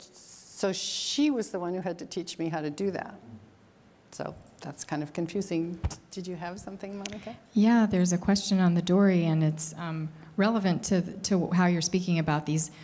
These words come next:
Speaker 2: questions that you're asking yourselves, um, around binary and what, what that means.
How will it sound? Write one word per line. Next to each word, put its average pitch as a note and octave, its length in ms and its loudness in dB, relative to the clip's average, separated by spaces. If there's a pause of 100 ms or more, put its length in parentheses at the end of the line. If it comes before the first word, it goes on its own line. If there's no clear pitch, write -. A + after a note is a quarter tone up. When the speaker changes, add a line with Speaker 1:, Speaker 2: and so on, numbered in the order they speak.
(140)
Speaker 2:
questions E3+ 540 0
that D3 220 -4 (140)
you're E3 200 2
asking D#3 320 0
yourselves, D3+ 560 0 (460)
um, D#3 320 2
around D#3 360 4
binary D3+ 560 2
and D3+ 160 2
what, D3 220 2
what E3+ 240 0
that C#3 200 -2
means. D#3 600 2